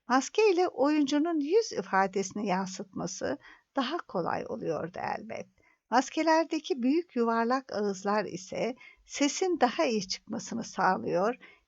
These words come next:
yani bir yerde megafon görevi görüyordu.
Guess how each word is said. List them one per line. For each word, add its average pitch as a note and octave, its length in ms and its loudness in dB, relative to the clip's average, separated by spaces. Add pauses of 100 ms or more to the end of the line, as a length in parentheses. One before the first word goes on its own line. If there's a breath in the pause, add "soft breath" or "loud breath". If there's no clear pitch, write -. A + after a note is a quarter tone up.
(100)
yani C#4+ 500 6
bir E4 160 4
yerde F#3+ 600 2 (240 soft breath)
megafon A#3 640 2
görevi - 440 -6
görüyordu. - 680 -10